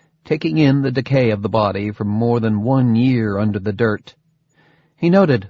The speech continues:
the ruined skull, fatally misshaped by the shotgun blast that carried away its top third, along with the life of its owner, the man who might have betrayed humanity to three alien races.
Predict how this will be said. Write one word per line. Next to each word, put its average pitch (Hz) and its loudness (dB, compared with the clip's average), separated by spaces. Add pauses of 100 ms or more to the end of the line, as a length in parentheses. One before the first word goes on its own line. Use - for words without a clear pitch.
the 123 -2
ruined 117 2
skull, 85 -4 (240)
fatally 95 -2
misshaped 104 -6
by 85 -12
the 104 -12
shotgun 87 -4
blast 78 -14
that 113 -10
carried 139 0
away 117 -2
its 117 -8
top 98 -6
third, 76 -8 (580)
along 175 4
with 147 -6
the 156 -4
life 160 -2
of 92 -8
its 113 -8
owner, 98 -2 (360)
the 127 0
man 143 4
who 139 6
might 139 2
have 123 0
betrayed 131 0
humanity 113 -2
to - -14
three 139 -2
alien 120 0
races. 113 -4